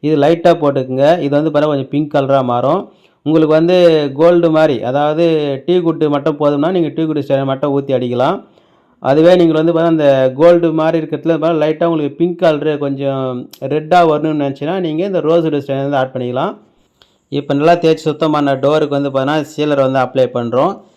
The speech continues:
சீலர் வந்து நம்ம அடிச்சு முடிச்சோன்னே ஒரு பத்து நிமிஷத்துல நல்லாவே ட்ரை ஆயிடும். இந்த மாதிரி ஃபுல்லா அடிச்சு முடிச்சிட்டு,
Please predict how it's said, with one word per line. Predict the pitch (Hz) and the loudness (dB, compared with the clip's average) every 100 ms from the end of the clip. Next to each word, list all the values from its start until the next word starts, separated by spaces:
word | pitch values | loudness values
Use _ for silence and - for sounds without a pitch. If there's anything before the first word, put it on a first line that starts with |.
| _ _ | _ _
சீலர் | 175 185 175 | 0 4 4
வந்து | 165 170 | 4 2
நம்ம | 156 143 | 2 2
அடிச்சு | 147 165 | 2 -2
முடிச்சோன்னே | 151 143 147 151 | -4 -2 -2 0
ஒரு | 143 | -2
பத்து | 131 139 160 | -2 -2 0
நிமிஷத்துல | 151 160 | -2 -2
நல்லாவே | 143 131 139 139 | -2 0 2 2
ட்ரை | 127 131 131 | 2 2 2
ஆயிடும். | 123 123 147 170 | 0 0 0 -2
இந்த | 135 | -2
மாதிரி | 147 160 | 0 0
ஃபுல்லா | 156 151 156 | -2 -2 0
அடிச்சு | 143 139 143 | -2 -2 -4
முடிச்சிட்டு, | 139 135 131 | -4 -4 -4